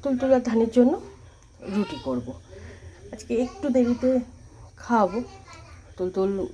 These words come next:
আজকে রাতে তো মনে হয় না তাড়াতাড়ি ঘুমাবে, কারণ সাতটা দশ পনেরো নাগাদ ঘুম থেকে উঠেছে। আর আমি রাতে হালকা ফুলকা কিছু একটা খেয়ে নেব, আজকে এমনিতেই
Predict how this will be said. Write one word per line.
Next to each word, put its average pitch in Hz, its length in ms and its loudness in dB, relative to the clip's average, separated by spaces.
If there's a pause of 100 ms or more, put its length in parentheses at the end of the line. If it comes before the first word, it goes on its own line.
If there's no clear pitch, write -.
(360)
আজকে 185 240 -8 (160)
রাতে 170 240 0
তো 202 40 -6 (100)
মনে 190 160 2
হয় 208 180 0
না 202 120 0
তাড়াতাড়ি 185 420 0
ঘুমাবে, 196 300 4 (100)
কারণ 175 180 2 (540)
সাতটা 190 400 0 (180)
দশ 185 200 4
পনেরো 185 300 4
নাগাদ 180 320 0
ঘুম 190 120 -2 (100)
থেকে 185 240 -4
উঠেছে। 135 340 -12 (3250)
আর 226 140 -8
আমি 247 180 2
রাতে 240 260 -4
হালকা 208 260 -10
ফুলকা 208 300 -16
কিছু - 220 -20
একটা - 160 -20 (100)
খেয়ে 151 300 -6
নেব, 123 160 -12 (600)
আজকে - 260 -12
এমনিতেই 175 340 -2